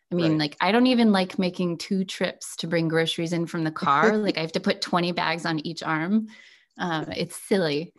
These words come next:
Speaker 2: That's standard.
Speaker 1: Uh,
Speaker 2: That's standard.
Speaker 1: <laughs> It's silly, but I just, I, I don't want to appear weak, and I wanna feel like I can handle my own stuff. And I just, it's, it's hard to ask for help, um,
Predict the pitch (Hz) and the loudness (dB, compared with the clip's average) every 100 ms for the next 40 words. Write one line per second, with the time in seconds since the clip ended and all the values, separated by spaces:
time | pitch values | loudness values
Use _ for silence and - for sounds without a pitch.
0 | - - 190 - - 160 131 123 110 135 | -10 0 2 0 -2 -2 0 -2 -2 -4
1 | 131 - 135 123 - - - - - - | -4 -4 0 4 4 2 -4 -8 -10 0
2 | 339 - 277 285 - - - 311 247 220 | 0 2 -2 -2 -6 -10 -8 -10 -12 -6
3 | 262 294 - - 339 349 214 214 196 196 | -4 -4 -6 -6 -2 0 -2 -2 -2 -2
4 | 202 208 214 - - 180 185 - 180 175 | -2 -6 -8 -14 -8 -8 -8 -8 -8 -4
5 | 185 180 185 180 - 185 180 180 190 _ | -6 -6 -6 -10 -10 -12 -10 -12 -16 _
6 | - - 175 - 196 190 160 196 - 180 | -12 -10 -10 -10 -8 -6 -6 -10 -10 -8
7 | 175 175 175 180 - 175 170 175 175 165 | -8 -8 -8 -10 -10 -8 -8 -10 -8 -6
8 | 170 175 175 165 165 170 - - - 160 | -6 -8 -6 -6 -6 -8 -14 -16 -10 -8
9 | 208 - 156 156 160 _ - - - - | -10 -10 -6 -6 -8 _ -20 -20 -20 -20
10 | _ _ _ _ _ 156 160 165 160 170 | _ _ _ _ _ -8 -6 -6 -6 -8
11 | 160 - - - - - - - 160 - | -10 -14 -14 -16 -20 -20 -16 -14 -14 -14
12 | - 160 - 175 175 175 - 160 151 - | -16 -14 -4 -2 -2 -6 -6 -6 -6 -8
13 | - 151 151 - - - _ 160 156 156 | -12 -10 -10 -10 -14 -20 _ -10 -8 -8
14 | 156 | -10